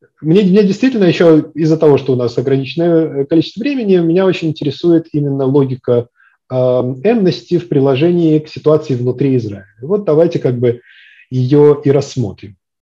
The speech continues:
И надо сказать, что Amnesty, эм, занимает достаточно, э, то есть подходит к вопросу практически целиком и полностью юридически, то есть рассматривает юридическую точку зре-, точку,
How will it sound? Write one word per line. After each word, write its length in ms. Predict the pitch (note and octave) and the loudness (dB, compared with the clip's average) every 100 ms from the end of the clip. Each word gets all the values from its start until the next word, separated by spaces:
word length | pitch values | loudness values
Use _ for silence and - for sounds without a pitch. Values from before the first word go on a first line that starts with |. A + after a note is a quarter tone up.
| _ _ _ _ _ _ _ - | _ _ _ _ _ _ _ -6
И 280 | F3 F3 E3 | 0 4 4
надо 260 | F#3 A#3 | 4 2
сказать, 380 | G#3 - D#3+ F#3 | 0 2 2 2
что 340 | F#3 D#3+ D3+ D#3 | 0 0 0 2
Amnesty, 600 | F#3+ G3 - - E3 D#3+ _ _ _ _ - | 2 2 0 0 0 0 _ _ _ _ -6
эм, 960 | C#3 C#3 C#3 C#3 C3+ C#3 C3+ C3+ C3 C3 _ _ _ _ | 0 2 4 4 2 0 -2 -2 -4 -10 _ _ _ _
занимает 420 | - D3+ D#3+ F#3+ F3 | -2 2 2 2 2
достаточно, 380 | D#3 F3 - E3 - _ | 0 -2 0 -2 -2 _
э, 60 | C#3+ | -10
то 80 | C#3 | -4
есть 140 | D#3+ | -2
подходит 380 | - - A3 G#3 | -2 0 0 0
к 40 | F3 | -2
вопросу 540 | C#3+ F#3 G3+ E3+ D3 _ _ - | 0 2 2 0 -4 _ _ -4
практически 560 | D3+ - G3+ - F3+ | -4 -2 -4 -2 -2
целиком 420 | D#3 D#3+ D3+ F3+ E3+ | 0 2 2 2 0
и 80 | |
полностью 400 | - E3+ D#3 - | 2 2 2 -2
юридически, 680 | C#3+ D3 C3 A2+ - - F#2 - | 0 2 0 -4 -8 -18 -20 -16
то 80 | - | -8
есть 100 | G#2+ | -4
рассматривает 520 | A3 - G3+ F#3+ C#3+ | -4 0 0 2 2
юридическую 520 | C#3 C3+ D#3+ - - D#3 | 0 0 -2 -4 -2 0
точку 300 | F3 - D3+ | 0 -2 -2
зре-, 300 | C3 C3 - | -2 -4 -2
точку, 300 | F3 - | -2 0